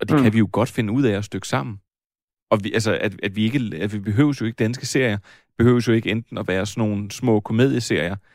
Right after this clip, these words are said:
Speaker 1: eller være sådan nogle, øh, dybt, øh, socialrealistiske serier. Vi kan også godt lave ting, der ligger der midt imellem, og, og det er vi også dygtige til, og det glemmer man nogle gange, og jeg glemmer det især. Men, men den her, den lyder virkelig spændende. To døgn.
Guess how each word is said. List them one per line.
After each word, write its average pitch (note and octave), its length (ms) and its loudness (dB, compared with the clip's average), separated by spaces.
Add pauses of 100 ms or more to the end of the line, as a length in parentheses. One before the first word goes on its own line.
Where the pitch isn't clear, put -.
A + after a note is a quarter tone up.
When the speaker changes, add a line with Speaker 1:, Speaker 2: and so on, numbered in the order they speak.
(320)
Speaker 1:
eller G#2+ 260 4 (120)
være F#2+ 260 2
sådan A#2 140 -8
nogle, G2+ 360 0
øh, F2+ 220 -2 (120)
dybt, A#2+ 260 0
øh, G2+ 160 2
socialrealistiske G2 1200 -2
serier. G2+ 340 0 (680)
Vi G#2+ 60 -4
kan D3 260 0
også A2+ 200 0
godt G#2 220 2
lave A2 360 0 (200)
ting, A#2 200 0
der G#2 60 -4
ligger G2+ 200 -2
der G2 380 -2
midt G#2 240 2
imellem, G2 500 0
og, F#2+ 100 -2 (160)
og G2+ 100 -4
det - 60 2
er A2+ 40 -2
vi A#2 80 4
også A2+ 200 2
dygtige A#2+ 220 -2
til, G2+ 100 -4
og G2+ 40 -2
det A2+ 100 -4
glemmer B2 260 2
man C3 120 0
nogle A2 200 0
gange, G#2+ 320 -2 (340)
og - 80 2
jeg G#2+ 100 6
glemmer A#2+ 240 4
det G#2+ 100 0
især. B2 320 0 (560)
Men, G#2 360 0
men G#2 120 0
den G#2+ 80 0
her, A#2+ 80 0
den A#2+ 140 0
lyder G#2+ 180 4
virkelig A2 280 0
spændende. G2+ 360 0
To - 260 -2
døgn. A2 400 -2